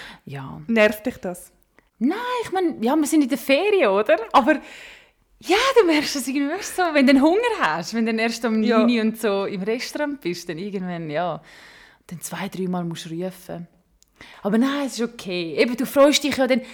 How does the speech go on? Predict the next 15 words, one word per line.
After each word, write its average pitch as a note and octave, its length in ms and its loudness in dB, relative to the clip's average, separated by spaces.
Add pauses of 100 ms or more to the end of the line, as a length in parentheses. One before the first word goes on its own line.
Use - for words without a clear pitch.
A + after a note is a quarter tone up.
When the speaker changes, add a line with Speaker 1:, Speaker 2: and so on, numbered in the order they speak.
(160)
Speaker 1:
weil B3 100 -4
bei A3 60 0
mir C#4+ 140 0
ist C4 120 -8
es - 40 -14
immer C4+ 280 -2
so, C4+ 200 -4
wenn F#3+ 100 -4
ich G3 180 -8 (140)
im G#3 140 -4
Ausland C#4 520 -6
bin B3 160 -2
und F#3+ 200 -8
wieder F#3 200 -8
zurückkomme, A#3 720 -6